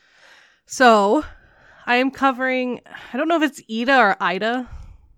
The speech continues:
So I'm gonna go with Ida. I D A.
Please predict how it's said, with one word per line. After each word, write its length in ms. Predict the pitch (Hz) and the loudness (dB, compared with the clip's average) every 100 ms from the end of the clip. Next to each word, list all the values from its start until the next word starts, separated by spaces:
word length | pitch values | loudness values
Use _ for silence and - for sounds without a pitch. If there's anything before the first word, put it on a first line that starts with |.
| _ _ _ _ _ _ _ _ _ _ - | _ _ _ _ _ _ _ _ _ _ -20
So 80 | - | -14
I'm 60 | 175 | -12
gonna 100 | 160 | -12
go 80 | |
with 80 | 160 | -14
Ida. 320 | 156 170 180 - _ - | -12 -12 -14 -16 _ -12
I 120 | 180 | -10
D 200 | 175 180 170 | -8 -10 -10
A. 180 | 165 | -12